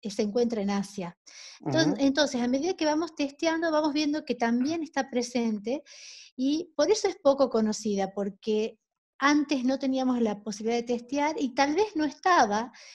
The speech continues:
Speaker 1: y ahora se sabe que este virus también circula por Latinoamérica y, bueno, y por eso nosotros nos propusimos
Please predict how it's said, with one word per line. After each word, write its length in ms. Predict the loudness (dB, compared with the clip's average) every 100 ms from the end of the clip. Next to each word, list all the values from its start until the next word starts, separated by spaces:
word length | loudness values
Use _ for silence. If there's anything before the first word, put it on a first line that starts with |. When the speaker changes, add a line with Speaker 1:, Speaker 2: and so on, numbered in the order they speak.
| -6
Speaker 1:
y 100 | 2
ahora 460 | 4 4 2 0 -2 _ _
se 180 | -8
sabe 340 | -2 0 2 2
que 80 | 0
este 160 | -2
virus 280 | -2 -4 -2
también 360 | -2 0 -2 -2
circula 720 | -6 -6 -6 -4 -2 -2 -4 -12 -20 _
por 120 | -4
Latinoamérica 840 | -4 -4 -4 -2 -2 -2 -6 -4 -2
y, 20 |
bueno, 180 | 0 -2
y 40 |
por 180 | -4 -2
eso 280 | -2 0 -2
nosotros 400 | -2 -6 -8 -4
nos 140 | -4
propusimos 840 | -4 -10 -6 -8 -4 -4 -2 -4